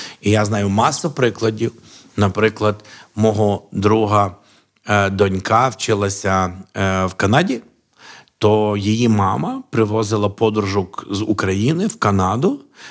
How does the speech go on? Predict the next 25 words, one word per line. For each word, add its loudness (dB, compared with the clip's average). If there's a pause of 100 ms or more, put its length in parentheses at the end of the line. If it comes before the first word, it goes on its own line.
щоби 2
донька 0
здала 0
екзамен, -2
тому -2
що -6
їй 0
потрібно -2
було -2
зробити -2
там -2
якусь -2
кількість -4
пломб, 0 (460)
а 2 (200)
канадійців, 2
які -2
приходили 0
в -2
цей 2
університет, -2
не 0
вистачало. -4
Тому -6
це -2